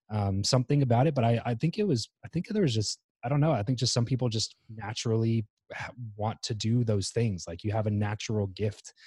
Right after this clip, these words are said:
And I think that my gift was just always something to hustle. I always wanted to hustle something. Like, I wanted, like, the idea that making a bunch of money, like,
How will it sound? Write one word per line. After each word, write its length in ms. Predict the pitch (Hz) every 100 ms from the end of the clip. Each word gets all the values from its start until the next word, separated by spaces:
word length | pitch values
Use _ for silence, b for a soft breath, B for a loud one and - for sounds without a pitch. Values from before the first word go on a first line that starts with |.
| B B -
And 80 | 98
I 60 |
think 220 | 98 107 -
that 160 | 101 95
my 160 | 101
gift 280 | 95 104 -
was 140 | 101 90
just 180 | 92
always 280 | 95 101 101
something 400 | - 101 98 98 -
to 80 | -
hustle. 400 | - 107 - 80 _ -
I 40 |
always 260 | 85 98 98
wanted 160 | 95
to 60 | 92
hustle 320 | - 101 95
something. 340 | - 101 95 82
Like, 140 | 80
I 60 | 92
wanted, 260 | 98 92 - B B B -
like, 140 | 90 -
the 120 | 107
idea 400 | 98 90 104 101
that 120 | 95
making 320 | 92 98 98
a 60 | 92
bunch 220 | 92 90
of 60 | 92
money, 440 | 101 101 98 98 - _ _
like, 200 | 90 87